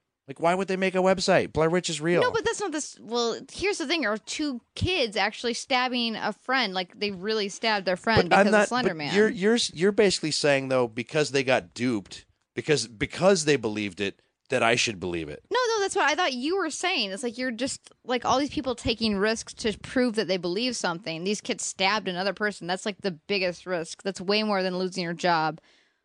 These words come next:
Speaker 2: or, like, losing credibility in the town. Like, and you believe those people, but you won't believe the kids.
Speaker 1: Yeah, but you're taking one example and applying it to all examples. I'm saying when you have, there, there weren't hundreds of people saying Slender Man was real.
Speaker 2: Oh, there are hundreds.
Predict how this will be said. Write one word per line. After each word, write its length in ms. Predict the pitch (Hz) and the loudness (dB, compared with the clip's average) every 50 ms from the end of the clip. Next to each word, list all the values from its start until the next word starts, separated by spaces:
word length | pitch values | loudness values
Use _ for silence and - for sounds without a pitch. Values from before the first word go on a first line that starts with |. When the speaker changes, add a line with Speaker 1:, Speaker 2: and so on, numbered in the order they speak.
| _ _ - | _ _ -4
Speaker 2:
or, 220 | - 208 202 196 | 0 0 2 2
like, 300 | 185 190 185 180 156 - | 2 0 0 -2 -4 -4
losing 320 | 180 190 190 170 185 190 175 | -2 -2 -2 0 -2 -6 -4
credibility 480 | - 202 196 185 180 180 180 175 170 | -2 0 0 2 2 2 2 2 0
in 80 | 165 165 | 0 -2
the 40 | 170 | -4
town. 460 | - 240 226 226 208 180 175 175 175 | -2 0 0 0 0 0 -2 -2 -2
Like, 460 | 175 170 160 151 139 - - - - - - _ _ _ _ _ _ _ _ - | 0 0 0 0 -2 -6 -12 -20 -20 -20 -20 _ _ _ _ _ _ _ _ -4
and 120 | - 208 214 | 0 0 2
you 60 | 208 | 2
believe 300 | - 208 208 214 196 170 | 2 2 0 0 0 0
those 220 | 196 208 226 226 | 0 0 0 0
people, 600 | - - 190 165 151 - 151 147 147 156 175 180 175 - | -2 -6 -6 -4 -4 -2 -2 0 0 0 -2 -4 -4 -2
but 120 | 190 196 | 0 0
you 120 | 202 190 190 | 2 2 2
won't 260 | 196 190 175 - - | 0 0 -2 -6 -4
believe 440 | - 202 202 190 185 180 175 160 - | -2 0 0 2 2 0 0 -2 -4
the 80 | - 175 | -6 -8
kids. 280 | - - - 208 185 | -6 -4 0 2 4
Speaker 1:
Yeah, 60 | 180 180 | 4 4
but 140 | 202 196 156 | 4 2 2
you're 160 | 180 202 208 | 4 2 4
taking 480 | - - 220 220 214 190 151 135 131 | 4 4 2 4 4 2 0 0 0
one 220 | 123 139 151 165 165 | 2 4 4 4 4
example 640 | 160 143 135 143 143 143 147 135 - 135 127 - | 2 0 2 2 2 2 2 2 2 2 2 2
and 140 | - 117 110 | 2 0 -2
applying 440 | 107 - - - 120 120 123 123 120 | -2 -4 -6 -4 -2 -2 -2 0 -2
it 120 | 117 98 - | -4 -6 -6
to 60 | - - | -8 -8
all 320 | - 82 101 110 113 110 | -4 0 2 2 2 2
examples. 480 | 101 85 85 95 87 85 - - 80 104 | 0 -4 -6 -6 -8 -8 -8 -6 -2 0
I'm 160 | 107 131 147 | 2 2 2
saying 400 | - - 139 131 123 117 110 - - - - - | 2 4 4 4 4 2 0 -4 -12 -18 -12 -6
when 140 | 104 110 120 | -4 -2 2
you 120 | 139 147 | 2 4
have, 260 | 151 143 120 110 90 - _ _ _ _ _ _ _ _ _ _ _ _ _ | 6 6 6 4 2 -2 _ _ _ _ _ _ _ _ _ _ _ _ _
there, 280 | 113 110 143 156 165 | -2 4 6 6 6
there 200 | 143 123 139 170 | 6 6 6 6
weren't 260 | 165 180 202 202 175 110 | 8 8 6 6 6 4
hundreds 420 | - - 139 143 135 127 110 120 | 2 0 2 2 2 0 0 0
of 80 | 120 - | -2 0
people 240 | 127 120 - 117 110 | 0 2 4 4 2
saying 280 | - - 113 104 98 | 4 4 2 2 2
Slender 300 | - - 107 104 101 101 | 0 -4 -4 -2 -2 0
Man 200 | 98 98 95 95 92 | 0 0 -2 -2 -2
was 140 | 90 87 90 | -4 -4 -2
real. 220 | 90 90 90 104 120 | -2 0 2 2 4
Speaker 2:
Oh, 140 | 220 226 214 | 4 4 4
there 140 | 214 190 | 2 2
are 100 | 180 185 | 2 2
hundreds. 580 | 185 175 185 160 151 147 139 143 170 - - - | 0 0 -2 -2 -2 -4 -4 -6 -6 -8 -12 -14